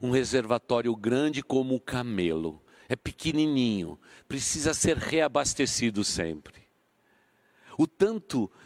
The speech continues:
de grama e de alimento que uma ovelha come só dá, infelizmente, para poucas horas. Passado algum tempo,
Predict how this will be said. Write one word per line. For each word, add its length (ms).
de 160
grama 720
e 60
de 120
alimento 720
que 140
uma 140
ovelha 500
come 600
só 300
dá, 280
infelizmente, 880
para 220
poucas 720
horas. 800
Passado 960
algum 480
tempo, 720